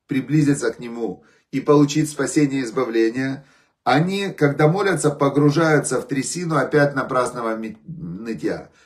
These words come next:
Они преувеличивают свою проблему, они в нее погружаются, и они, опять же, получается такая ситуация. То есть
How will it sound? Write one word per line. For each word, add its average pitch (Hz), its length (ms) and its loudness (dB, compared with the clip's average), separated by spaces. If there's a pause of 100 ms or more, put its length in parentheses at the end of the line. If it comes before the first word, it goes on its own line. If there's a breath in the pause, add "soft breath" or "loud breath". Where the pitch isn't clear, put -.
(100)
Они 151 240 -2
преувеличивают 151 920 6
свою 127 240 0
проблему, 113 720 0
они 131 240 -2
в 147 60 0
нее 147 240 4
погружаются, 127 1080 0 (440 soft breath)
и 151 120 6
они, 160 300 6
опять 170 440 0
же, 147 100 0
получается 139 580 2
такая 139 300 -2
ситуация. 104 720 -2
То 113 180 0
есть - 280 -4